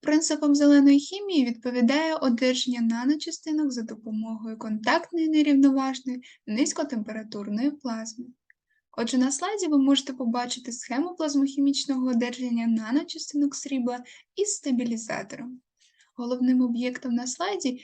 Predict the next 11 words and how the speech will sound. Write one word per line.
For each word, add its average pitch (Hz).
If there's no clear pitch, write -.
є 302
реактор, 226
який 220
складається 247
з 240
двох 220
шарів. 220
Зовнішній 220
потрібен 254
для 302
охолодження. 214